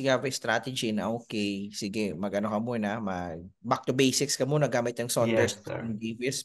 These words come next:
Speaker 1: mo. Tapos, nag-answer ka ng questions. Tapos, hindi ka pa nakontento doon.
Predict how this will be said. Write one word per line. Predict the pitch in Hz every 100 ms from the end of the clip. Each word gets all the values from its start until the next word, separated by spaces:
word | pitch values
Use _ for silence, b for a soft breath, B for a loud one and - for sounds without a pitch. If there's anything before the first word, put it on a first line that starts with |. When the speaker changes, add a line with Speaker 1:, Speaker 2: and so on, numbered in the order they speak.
| 107
Speaker 1:
mo. | 98 104 - b b b _
Tapos, | 110 - 120 117 117
nag-answer | 87 117 131 127
ka |
ng | 135 131
questions. | 120 117 - 101 104 120
Tapos, | 131
hindi | 156 156
ka | -
pa | - 135 127 120
nakontento | 90 98 143 135 123 120 120
doon. | 127 78 101 101